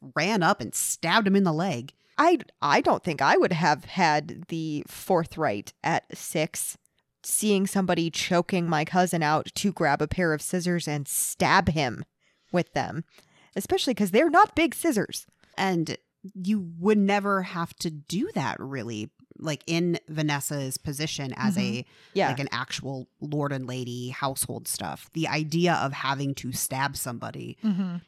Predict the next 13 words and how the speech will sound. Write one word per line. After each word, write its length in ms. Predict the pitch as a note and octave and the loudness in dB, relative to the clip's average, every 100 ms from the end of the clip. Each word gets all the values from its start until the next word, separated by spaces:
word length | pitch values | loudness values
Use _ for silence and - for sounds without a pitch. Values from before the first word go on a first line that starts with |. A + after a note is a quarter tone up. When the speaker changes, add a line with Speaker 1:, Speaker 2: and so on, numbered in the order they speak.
| - | -2
Speaker 1:
You're 140 | F3+ | 2
not 140 | G3+ | 2
a 40 | F#3 | 2
lower 260 | E3 E3 | 2 2
class 300 | E3 D3 B2+ | 2 -2 -4
person 340 | - C#3+ C3+ C3+ | -4 -8 -6 -4
walking 320 | C3+ C3+ C#3 | -4 -4 -6
through 140 | C3+ | -8
the, 260 | B2+ A#2 G#2+ - | -8 -8 -8 -10
the 100 | C3 | -10
slums 460 | - C#3+ B2+ B2+ | -6 -4 -4 -4
of 180 | A#2+ A#2 | -6 -4
London. 540 | D3 C#3+ A2+ G2+ F2 | -2 -2 -2 -8 -10